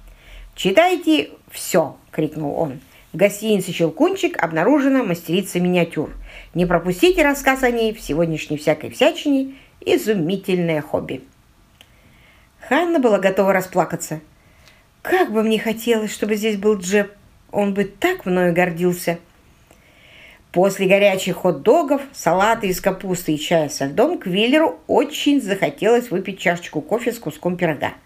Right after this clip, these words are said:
Был уже десятый час, и вход в ресторан преграждал бархатный канат. Однако там еще сидели за столиками над десертом, и менеджер, дежуривший сегодня, сказал, что обслужит мистера К. «Садитесь за любой столик», — предложил он.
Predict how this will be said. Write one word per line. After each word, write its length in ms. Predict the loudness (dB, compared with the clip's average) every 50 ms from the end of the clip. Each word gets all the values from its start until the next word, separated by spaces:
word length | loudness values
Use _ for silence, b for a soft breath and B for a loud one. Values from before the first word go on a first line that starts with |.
| B B B B B B B B B B B B
Был 480 | -8 -2 2 4 4 6 4 2 2 0
уже 200 | 2 2 2 4
десятый 480 | 4 2 2 4 2 2 2 2 0 0
час, 500 | 0 -2 -2 -2 -4 -8 -14 -18 b b b b b b b
и 140 | 0 0 2
вход 240 | 2 2 0 2
в 20 | 0
ресторан 540 | -2 0 0 2 2 2 2 2 0 -4 -4
преграждал 720 | -4 -2 -2 0 -2 -2 0 0 2 2 2 0 -4 -6
бархатный 460 | -4 -2 -2 -2 -4 -6 -4 -4 -4
канат. 320 | -2 -2 -4 -6 -6 -8 -12 -18 -20 B B B B B B B B
Однако 920 | 0 0 2 2 2 2 2 0 -2 -8 -20 -20 -18 -16 -2 0 0 0
там 320 | 2 2 0 0 0 -4 B B B B B 0
еще 400 | 2 2 2 4 2 2 2 2
сидели 360 | 4 4 4 4 4 2 2
за 140 | 2 2 0
столиками 580 | 2 2 2 2 2 2 2 2 0 0 0
над 220 | 0 0 0 -2 -2
десертом, 540 | -4 -6 -4 -2 -2 -4 -4 -6 -12 -12 b b b b b
и 100 | 2 2
менеджер, 480 | 4 4 4 2 2 2 2 2 2 2
дежуривший 560 | 2 2 4 4 4 4 4 2 0 0 -2
сегодня, 540 | 0 0 2 4 4 2 2 -2 -4 -6 -6
сказал, 340 | -4 -4 -2 0 0 0 -2
что 160 | 0 -2 -2
обслужит 420 | -2 -2 -4 -6 -6 -6 -8 -6
мистера 320 | -6 -6 -6 -6 -6 -8 -6
К. 220 | -6 -6 -6 -6 -8 -14 _ _ b b b b b b b b b b b b b _
«Садитесь 460 | -2 -2 0 0 0 0 0 2 4
за 80 | 4
любой 240 | 2 4 2 2 2
столик», — 340 | 2 2 2 2 2 2 0
предложил 440 | -2 -2 0 0 0 0 0 0 0
он. 160 | -2 -2 -6